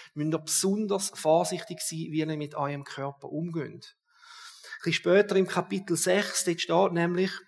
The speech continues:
„Vielmehr wurde auch unser Körper zum Dienst für den Herrn geschaffen. Deshalb ist es Gott nicht gleichgültig, wie wir damit umgehen. Ihr gehört also nicht mehr euch selbst. Gott hat euch freigekauft,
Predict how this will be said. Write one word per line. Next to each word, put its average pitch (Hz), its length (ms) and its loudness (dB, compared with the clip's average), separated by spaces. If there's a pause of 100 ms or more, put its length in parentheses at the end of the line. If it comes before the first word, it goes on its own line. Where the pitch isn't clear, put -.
(1080)
„Vielmehr 196 760 4
wurde 160 340 4
auch 151 160 0
unser 170 300 -2
Körper 170 480 -2
zum 143 260 -6
Dienst 180 420 -4
für 151 100 -2
den 139 120 -4
Herrn 139 280 -4
geschaffen. 139 680 -6 (460)
Deshalb 180 360 2
ist 135 140 -2
es - 140 -4
Gott 147 180 -2
nicht 175 380 -4
gleichgültig, 127 920 -4
wie 135 140 -4
wir 139 120 0
damit 135 300 -4
umgehen. 127 600 -8 (520)
Ihr 180 100 4
gehört 175 420 6
also 156 240 4
nicht 185 260 -2
mehr 175 140 2
euch 151 240 0
selbst. - 720 -2 (420)
Gott 196 300 4
hat 165 160 -2
euch 139 220 -4
freigekauft, 185 1080 0